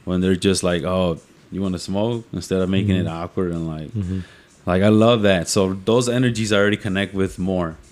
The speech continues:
Speaker 2: Mm-hmm.
Speaker 1: So naturally, me and Jedi were just connecting, and then I love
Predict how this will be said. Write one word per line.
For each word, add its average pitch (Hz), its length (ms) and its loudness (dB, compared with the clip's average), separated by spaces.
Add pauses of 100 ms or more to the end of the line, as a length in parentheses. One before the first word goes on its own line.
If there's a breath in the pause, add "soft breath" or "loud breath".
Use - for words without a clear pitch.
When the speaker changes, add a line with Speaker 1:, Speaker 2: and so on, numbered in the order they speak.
Speaker 2:
Mm-hmm. 92 200 -2 (480 loud breath)
Speaker 1:
So - 180 0
naturally, 104 800 2 (160)
me 98 160 -2
and 98 80 -4
Jedi 101 260 0
were 95 100 -2
just 90 220 -8
connecting, 95 640 0
and 87 100 0
then 87 360 0
I 85 100 -4
love 98 540 0